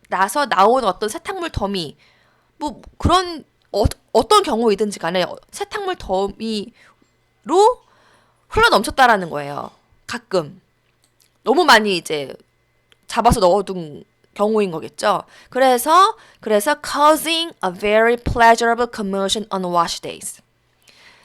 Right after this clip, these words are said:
자, C A U S E가 동사 원형이죠. 그러니까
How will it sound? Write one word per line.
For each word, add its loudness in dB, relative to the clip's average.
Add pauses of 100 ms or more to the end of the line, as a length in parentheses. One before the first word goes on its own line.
(120)
자, 0 (160)
C -2
A -2
U -4 (100)
S -4 (120)
E가 0
동사 0
원형이죠. -6 (2000)
그러니까 -4